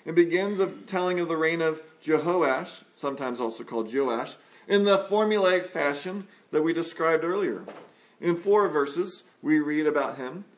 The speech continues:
but we really don't hear much about him, just when he reigned, where he reigned, how long,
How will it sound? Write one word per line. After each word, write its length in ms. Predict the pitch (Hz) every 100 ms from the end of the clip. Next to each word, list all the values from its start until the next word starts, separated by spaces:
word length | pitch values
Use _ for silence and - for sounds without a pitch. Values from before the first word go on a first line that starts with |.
| _ _ _
but 380 | 190 - - -
we 160 | 156 165
really 260 | 190 240
don't 260 | 190 180 170
hear 400 | 175 180 185 170
much 280 | 147 175 180
about 260 | 165 196 175
him, 100 | 117
just 280 | 135 -
when 180 | 113 139
he 140 | 165 151
reigned, 400 | 156 175 180 123
where 140 | 143
he 120 | 170
reigned, 380 | 156 160 175 175
how 180 | 147 151
long, 460 | 139 135 156 175